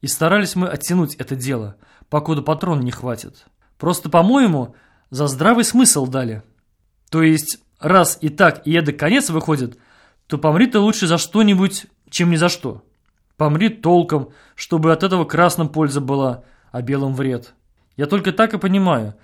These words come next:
И когда мне напоминают теперь: «Серёжка, да ты ведь герой!», мне даже как-то неловко становится.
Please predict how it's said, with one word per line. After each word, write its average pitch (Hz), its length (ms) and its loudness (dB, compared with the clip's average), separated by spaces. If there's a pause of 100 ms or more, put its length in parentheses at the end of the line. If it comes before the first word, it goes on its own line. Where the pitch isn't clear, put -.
(400)
И 147 80 -8
когда 160 260 0
мне 175 140 0
напоминают 170 540 0
теперь: 131 440 -6 (320)
«Серёжка, 208 1000 -4
да 139 140 -6
ты 269 160 -2
ведь 220 200 -4
герой!», 185 800 -2 (380)
мне 151 220 -6
даже 175 200 -2
как-то 156 240 -8
неловко 175 360 -2
становится. 131 600 -8